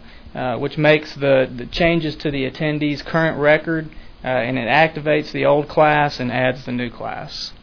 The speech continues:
Before doing so, it's recommended that you make a backup of your database. Remember, you're about to update hundreds, perhaps thousands of records.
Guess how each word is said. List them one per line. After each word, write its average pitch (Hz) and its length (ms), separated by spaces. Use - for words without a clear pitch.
Before 175 460
doing 175 340
so, 175 420
it's 143 160
recommended 151 800
that 139 580
you 151 160
make 143 220
a 123 80
backup 143 560
of 143 140
your 135 100
database. 160 880
Remember, 147 560
you're 131 180
about 147 420
to 143 480
update 147 560
hundreds, 175 760
perhaps 151 460
thousands 156 580
of 127 120
records. 156 680